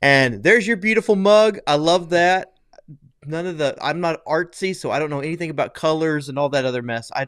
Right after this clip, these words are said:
I don't know about that. But all I know is that is way too much. <laughs> That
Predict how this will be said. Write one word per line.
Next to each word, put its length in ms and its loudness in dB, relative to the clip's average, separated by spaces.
I 120 -2
don't 200 -4
know 100 -6
about 240 -2
that. 180 -8
But 180 -4
all 160 6
I 100 6
know 160 2
is 140 -2
that 180 4
is 120 -4
way 300 0
too 220 -6
much. 500 -4
<laughs> 60 -20
That 180 4